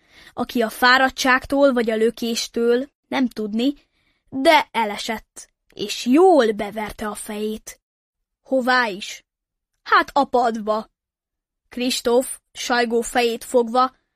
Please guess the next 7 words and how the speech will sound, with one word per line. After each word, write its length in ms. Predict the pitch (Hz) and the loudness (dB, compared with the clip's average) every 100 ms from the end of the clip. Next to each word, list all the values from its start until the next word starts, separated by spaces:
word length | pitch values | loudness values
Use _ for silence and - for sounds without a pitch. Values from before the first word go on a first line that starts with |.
| _ | _
történelem 680 | - 247 - 226 233 226 226 | 0 0 0 -4 -2 -4 -4
tanárnője 640 | 233 226 226 226 240 240 | -4 -2 -2 -2 -2 -2
hangjára 460 | 233 226 226 226 220 | -2 -4 -4 -2 -4
lett 120 | 220 | -6
figyelmes. 680 | - 202 202 202 208 - - _ _ _ _ _ | -10 -10 -8 -10 -10 -12 -16 _ _ _ _ _
"Kristóf! 760 | - 440 453 - 330 339 349 - _ _ _ 494 | 2 6 6 8 8 8 6 -4 _ _ _ 4
Ébresztő! 640 | 349 247 233 - 233 220 | 4 4 2 0 0 0